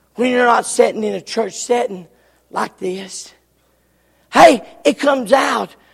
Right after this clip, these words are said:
to that wife that you live with, that husband you live with, the anger. It co-, it comes out. It co-, it comes out all the time. It pops out on you all the time. But the truth is,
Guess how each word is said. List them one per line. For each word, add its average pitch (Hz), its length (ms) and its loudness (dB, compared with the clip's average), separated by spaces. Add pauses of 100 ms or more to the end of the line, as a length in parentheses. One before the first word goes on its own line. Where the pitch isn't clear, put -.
(340)
to 220 100 -4
that - 220 4
wife 208 380 0
that 165 200 -14
you 185 120 -4
live 175 220 -8
with, 196 160 -6
that 208 160 -4
husband 214 640 0 (280)
you 185 160 -6
live 202 240 2
with, 226 180 0
the 220 60 -6
anger. 262 440 0
It - 120 -4
co-, - 180 -8 (240)
it - 80 -20
comes 311 280 -6
out. 226 320 -14 (640)
It 294 200 0
co-, - 160 -2
it - 80 -4
comes 370 260 -6
out 311 220 -8
all 247 100 -6
the - 60 -20
time. 254 240 -12 (280)
It - 240 6
pops - 420 4
out 285 320 2 (280)
on 302 180 4
you 269 80 -2 (120)
all 320 220 8
the 254 160 2
time. 254 640 -10 (680)
But - 140 2
the 208 120 -4
truth 285 420 -4
is, 185 500 -8